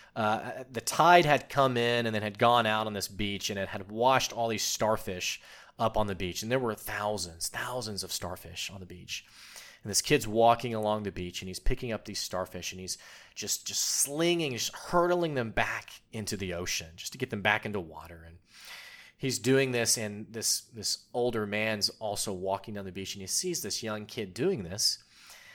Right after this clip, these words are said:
and he's kind of, he's kind of annoyed at the kid. He's kinda like, "What is this, what is this kid even doing? I mean, there's, there's thousands of these things out here." And so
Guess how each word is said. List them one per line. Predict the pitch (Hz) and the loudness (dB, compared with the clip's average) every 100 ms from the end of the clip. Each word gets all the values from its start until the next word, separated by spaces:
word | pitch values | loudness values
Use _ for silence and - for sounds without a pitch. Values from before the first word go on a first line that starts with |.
| - - | -20 -8
and | 143 | -4
he's | 139 | -4
kind | - 214 285 | -4 -2 0
of, | 156 - - | 0 -2 -4
he's | 143 - | -4 -4
kind | - 294 | -2 0
of | 170 | 0
annoyed | 113 113 147 180 | 2 4 4 4
at | - | 0
the | - | -10
kid. | - 78 | -14 -12
He's | 107 - | -8 -6
kinda | 220 269 | -4 0
like, | 156 113 | 0 0
"What | 156 | -2
is | 330 | -6
this, | 220 - - - - - _ - | -4 -6 -8 -12 -20 -20 _ -10
what | 277 | -4
is | |
this | 330 | -4
kid | - 170 | -2 -2
even | 165 101 90 | -2 -4 -4
doing? | 92 143 139 78 87 | -2 0 0 -2 -10
I | 120 | -8
mean, | 160 | -4
there's, | 247 247 - - - | -4 -4 -6 -14 -10
there's | 233 - | -6 -4
thousands | - 156 196 170 113 | -2 0 2 2 0
of | 92 | -2
these | 95 - | -4 -4
things | 92 85 87 | -4 -8 -10
out | 90 90 | -10 -14
here." | 90 | -16
And | 95 | -6
so | - 131 120 | -2 0 0